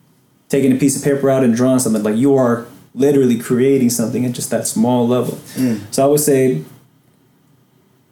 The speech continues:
Speaker 1: that's the one barrier that I think that I've been really, really focused on,
Speaker 2: Mm-hmm.
Speaker 1: that I know is in my control, that I could change, um, that I'm trying to get better at. Um, I really don't have a second one.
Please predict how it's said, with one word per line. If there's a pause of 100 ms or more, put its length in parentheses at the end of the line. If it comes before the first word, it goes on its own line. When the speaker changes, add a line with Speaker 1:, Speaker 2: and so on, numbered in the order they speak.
Speaker 1:
that's
the
one
barrier
that
I
think
that
I've
been
really,
really
focused
on,
Speaker 2:
Mm-hmm.
Speaker 1:
that
I
know
is
in
my
control,
that
I
could
change, (500)
um,
that
I'm
trying
to
get
better
at. (480)
Um, (680)
I
really
don't
have
a
second
one.